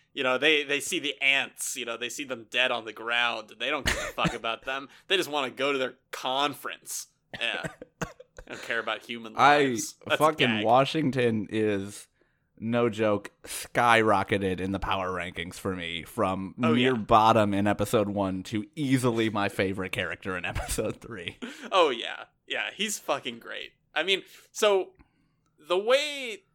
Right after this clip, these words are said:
Speaker 1: we've definitely shifted our perspective on this game. Uh, it's
Speaker 2: Yeah.
Speaker 1: something that Alex and I talked about a little bit before we recorded was, um, I think, I don't, I don't mean to, you know, toot my own horn here and say that I was right, but I,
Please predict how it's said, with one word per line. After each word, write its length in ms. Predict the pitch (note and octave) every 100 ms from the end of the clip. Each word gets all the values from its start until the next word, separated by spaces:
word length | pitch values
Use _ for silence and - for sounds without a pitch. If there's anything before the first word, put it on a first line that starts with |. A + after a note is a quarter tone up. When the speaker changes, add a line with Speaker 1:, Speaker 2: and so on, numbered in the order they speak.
| _ D#3 F3+
Speaker 1:
we've 200 | F#3 F3+
definitely 400 | A#3 A#3 C4 F3
shifted 480 | - E3 C#3+ C#3+ B2+
our 80 |
perspective 560 | A#2+ A#2+ - G#2+ - G#2
on 160 | F#2+ E2
this 140 | -
game. 360 | - D2+ C2+ _
Uh, 180 | B2+ A#2
it's 120 | A#2+ A#2+
Speaker 2:
Yeah. 60 |
Speaker 1:
something 220 | - F3+ F3
that 140 | C#3
Alex 300 | B2+ B2 -
and 80 | C3
I 60 |
talked 240 | A2 A#2+ -
about 180 | A2+ A2
a 40 |
little 200 | A2 B2+
bit 160 | B2+ C3
before 280 | A#2 B2+ A2+
we 20 | G#2+
recorded 440 | G#2 A2+ A2 G#2+
was, 300 | A2 A2 G#2+ -
um, 380 | A2 A2 A2 _ _ _ _ _ _ _ _ _ _ _ -
I 100 | E3
think, 540 | - A#3 C#4 - - _ _ _ _ _ _ _ -
I 80 | F3
don't, 220 | D#3 D#3
I 60 | D#3
don't 120 | C#3+
mean 120 | D3
to, 120 | D3 C#3+ -
you 80 |
know, 140 | A#2+ A2
toot 200 | - A#2+
my 100 | A2
own 140 | D#3
horn 220 | F#3 A#2+
here 200 | G#2 A2+
and 100 | C#3 - -
say 140 | A#2
that 120 | G#2+ G2+
I 60 |
was 120 | D3 C3
right, 200 | A2 G#2
but 220 | C3+ A#2+ - _ _ _ -
I, 380 | C3+ C#3+ C#3+